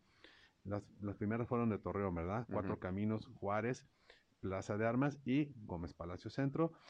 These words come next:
Speaker 1: Y la sucursal de Gómez Palacio, que está en Miguel Alemán, la, la sucursal Las Rosas, va a estar abierta de las ocho de la mañana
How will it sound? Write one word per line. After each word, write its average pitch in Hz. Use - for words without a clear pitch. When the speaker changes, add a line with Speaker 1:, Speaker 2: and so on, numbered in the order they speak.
Speaker 1:
Y 127
la 127
sucursal 123
de 180
Gómez 143
Palacio, 135
que 117
está 123
en 110
Miguel 113
Alemán, 113
la, 101
la 98
sucursal 117
Las 123
Rosas, 113
va 123
a 131
estar 139
abierta 120
de 101
las 98
ocho 160
de 151
la 123
mañana 131